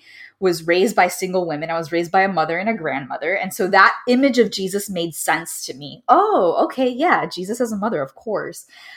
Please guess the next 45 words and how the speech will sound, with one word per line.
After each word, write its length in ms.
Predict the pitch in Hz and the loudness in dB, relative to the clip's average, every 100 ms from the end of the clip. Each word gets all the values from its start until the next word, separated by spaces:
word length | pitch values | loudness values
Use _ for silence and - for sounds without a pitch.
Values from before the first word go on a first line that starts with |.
| - | -2
Um, 160 | 175 170 | 2 6
I 80 | |
didn't 140 | 233 226 | 4 4
have 240 | 220 214 | 2 2
much 220 | 190 185 | 2 -4
of 60 | 175 | -6
a 60 | 160 | -10
framework 720 | - 160 208 180 151 156 - | -10 -8 -4 -4 -6 -8 -6
as, 280 | 160 156 - | -6 -6 -10
you 60 | 175 | -10
know, 160 | 156 | -6
God 220 | 151 156 165 | 2 2 2
as 100 | 151 | 0
a 60 | |
father, 580 | - - 143 170 139 123 | -4 2 4 2 0 -4
right? 300 | 139 131 - _ _ _ - _ - | -6 -8 -10 _ _ _ -20 _ -2
So 160 | 226 | 2
that 220 | 220 285 | 6 6
made 100 | 320 | 4
a 80 | 247 | 2
lot 160 | 202 175 | 4 2
of 60 | |
sense 280 | - 175 151 | -2 -8 -10
to 80 | 180 | -12
me. 60 | 160 | -10
But 100 | 208 | -6
that 140 | 262 | -4
was 120 | 359 | -2
the 120 | 453 440 | -2 -2
first 280 | 220 208 - | -2 -4 -4
time 380 | 202 185 180 180 180 - - 190 | -2 0 0 -2 -6 -12 -14 -4
that, 480 | 170 175 170 165 - _ _ _ _ - - - | 4 6 6 4 -2 _ _ _ _ -20 -16 -6
you 100 | 196 | -4
know, 120 | 180 | 0
understanding 720 | 156 196 214 233 233 247 254 | 2 2 2 0 2 2 2
Jesus 300 | 214 208 208 | 0 -4 -4
as 100 | 196 | -6
a 80 | 180 | -6
mother, 320 | 170 175 170 | -2 0 0
being 300 | 160 180 170 | -4 -8 -6
raised, 480 | 170 190 208 165 - | 0 2 2 0 -10
you 60 | 175 | -10
know, 100 | 160 | -12
Jesus 280 | 175 170 | -12 -14
was 160 | 175 | -12